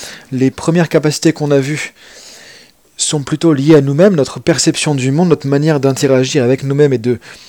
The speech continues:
mettre en place des choses à l'intérieur, tu vois, donc c'est plutôt toi avec toi-même, et là,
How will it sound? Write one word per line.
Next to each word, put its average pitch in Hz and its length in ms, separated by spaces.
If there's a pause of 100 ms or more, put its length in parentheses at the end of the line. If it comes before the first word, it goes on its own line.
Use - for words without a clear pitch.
(240)
mettre 139 260
en 143 40
place 156 180
des 135 100
choses 143 220
à 127 40
l'intérieur, 147 560
tu - 60
vois, 165 80
donc 143 180
c'est 127 120
plutôt 160 340 (340)
toi 175 140
avec 147 180
toi-même, 156 520
et 135 100
là, 170 320